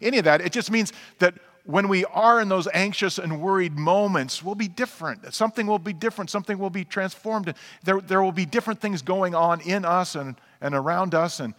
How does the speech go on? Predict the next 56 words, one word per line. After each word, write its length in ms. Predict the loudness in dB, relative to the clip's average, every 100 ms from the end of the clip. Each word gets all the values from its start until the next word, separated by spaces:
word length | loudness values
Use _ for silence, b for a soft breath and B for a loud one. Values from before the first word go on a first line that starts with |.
| b b -8
we'll 100 | -4
touch 280 | -2 -2 -4
people's 320 | -6 -6 -4
lives 360 | -2 -2 -4
in 80 | -4
a 80 | -4
whole 220 | -4 -6
new 180 | -6 -4
way. 280 | -2 -2 -2 B -2
Think 160 | 0
of 60 | 0
it 80 | 0
this 200 | -2 -2
way, 240 | -2 -2
uh, 60 | -4
to, 140 | -6
to 140 | -4
make 180 | -4 -4
this 180 | -6 -10
as 100 | -8
practical 480 | 2 2 2 -4 -10
as 80 | -2
possible. 460 | 0 0 -2 -12 B B -16 -6
It, 240 | -6 -4
do 80 | 0
you 80 | 4
have 200 | 4 2
somebody 260 | 0 0
in 80 | 0
your 120 | 0
life 240 | 4 4 2
that's 200 | -6 -6
a 40 |
mentor? 640 | -4 -4 -4 -6 -6 -6 -10 _ _ _ _ _ _ -12
Somebody 360 | 0 4 4 4
you 120 | 2
go 240 | 4 4 4
to 220 | 0 0
when 120 | -2
things 220 | -4 -6
get 160 | -6 -8
crazy, 640 | -4 -2 0 -2 -2 -2
or, 140 | -4 -6 B B -4
or 100 | -4
you 100 | 0
go 220 | 4 4
to 320 | 2 0 2
when 140 | 0 -2
you're 120 | -4
trying 340 | 0 2 2
to 120 | -4 B B
figure 400 | 0 2 4 6
out 140 | 6 4
a 60 |
problem 760 | 0 4 6 6 4 2 0 -2
or 160 | -6